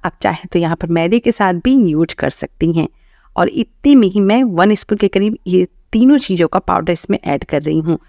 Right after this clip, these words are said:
अब जिस तरीके से आप आटे गूंथती हैं उसी तरह गूंथ लीजिए और इसी आटे से आप रोटी बनाइए, पूड़ी बनाइए, पराठे बनाइए, जो भी हो, बच्चे हो, बड़े हो, किसी को भी दीजिए।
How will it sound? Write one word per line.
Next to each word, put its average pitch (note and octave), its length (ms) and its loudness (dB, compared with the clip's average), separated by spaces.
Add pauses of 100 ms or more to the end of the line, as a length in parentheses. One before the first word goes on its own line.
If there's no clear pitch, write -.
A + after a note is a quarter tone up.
(380)
अब G#3 160 -2
जिस - 200 0
तरीके A3+ 260 2
से - 160 -2 (140)
आप E3+ 280 -2 (160)
आटे G3 300 0
गूंथती F3+ 440 0
हैं A3 80 2
उसी F3 200 0
तरह D#3+ 220 -2
गूंथ G3 320 -2
लीजिए A#3 340 0 (360)
और G3+ 100 2 (140)
इसी - 300 -2
आटे F3+ 280 0
से E3+ 240 -2
आप - 300 -6
रोटी F3+ 320 0
बनाइए, A#3+ 500 2
पूड़ी G#3+ 320 0
बनाइए, A3 400 2
पराठे F3 400 -2
बनाइए, G#3+ 380 2
जो A#3+ 220 2
भी G#3 120 0
हो, F#3 100 2
बच्चे F3 320 -2
हो, G#3 140 2
बड़े F3 240 0
हो, C4+ 180 -2
किसी - 320 0
को G3 140 -2
भी D#3 120 -2
दीजिए। D#3+ 340 -2